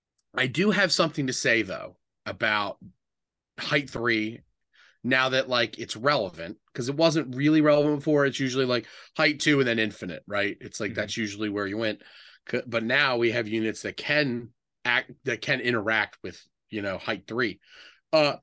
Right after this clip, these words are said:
Speaker 1: the airspeeder needs to be errated to height, to jump to speeder three. Hundred percent.
Speaker 2: Yes, it does.
Speaker 1: There's
Speaker 2: Yes,
Speaker 1: no,
Speaker 2: it does.
Speaker 1: there's no way a little bug man with butterfly wings can fly higher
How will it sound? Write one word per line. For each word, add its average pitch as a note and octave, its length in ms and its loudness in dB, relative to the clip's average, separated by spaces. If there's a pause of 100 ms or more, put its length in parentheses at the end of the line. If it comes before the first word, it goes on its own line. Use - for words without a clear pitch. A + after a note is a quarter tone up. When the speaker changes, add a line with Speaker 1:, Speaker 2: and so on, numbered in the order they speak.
(280)
Speaker 1:
the A#3+ 80 2
airspeeder F3 560 4
needs C#3+ 240 0
to C3+ 80 -2
be C#3 120 4
errated B2+ 400 2
to G#2+ 80 -2
height, A#2 200 -2 (100)
to A#2 140 -2
jump A#2 420 -4
to G#2 320 -4
speeder A2 300 -2
three. - 340 -8 (200)
Hundred C3 240 0
percent. G#2 240 -6
Speaker 2:
Yes, - 140 -12
it - 20 -14
does. A2 60 -14
Speaker 1:
There's C3+ 200 0
Speaker 2:
Yes, E3+ 80 4
Speaker 1:
no, F3+ 140 8
Speaker 2:
it D#3+ 40 4
does. - 280 -14
Speaker 1:
there's D#3+ 240 2
no A#3 180 8
way A3+ 220 8
a G#3+ 60 8
little G#3 220 6
bug G3 260 6
man F3 260 4
with D#3+ 220 0
butterfly F#3 420 6
wings C#3 380 2
can C3+ 200 0
fly D3+ 360 4
higher C#3+ 440 0